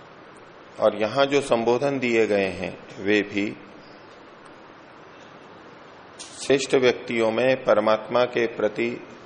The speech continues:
विनय को बढ़ाने वाले होते हैं। इसी क्रम में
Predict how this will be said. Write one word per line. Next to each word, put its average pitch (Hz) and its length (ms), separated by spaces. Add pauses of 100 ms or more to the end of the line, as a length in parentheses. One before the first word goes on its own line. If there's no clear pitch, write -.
विनय 107 360
को 110 360 (480)
बढ़ाने 104 420
वाले 90 240
होते - 320
हैं। - 120 (2500)
इसी 135 240
क्रम 117 260
में 117 320